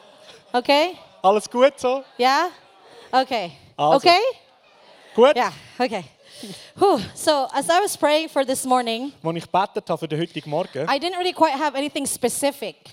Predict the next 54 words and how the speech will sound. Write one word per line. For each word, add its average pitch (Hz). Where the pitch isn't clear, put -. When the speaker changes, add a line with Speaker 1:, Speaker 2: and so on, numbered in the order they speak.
Speaker 1:
habe 175
ich 147
nicht 185
irgendetwas 175
Spezifisches 165
bekommen. 135
Speaker 2:
Because 285
Speaker 1:
gehabt. 285
Speaker 2:
I've, 247
I've 226
never 277
been 262
in 247
this 233
church 262
before. 233
This 220
is -
my 220
first 220
time. 202
Speaker 1:
So, 170
ich 139
bin 165
ja 147
noch 143
nie 170
an 175
der, 151
in 160
dieser 143
Gemeinde 151
gewesen. 180
Das 131
ist 131
das 147
erste 160
Mal, 151
als 247
Speaker 2:
And 247
Speaker 1:
ich 247
da 240
Speaker 2:
actually, 349
Speaker 1:
bin. 302
Speaker 2:
this 269
is -
my 285
first 277
time 269
in 247
Switzerland 254
and 233
in 220
Europe 226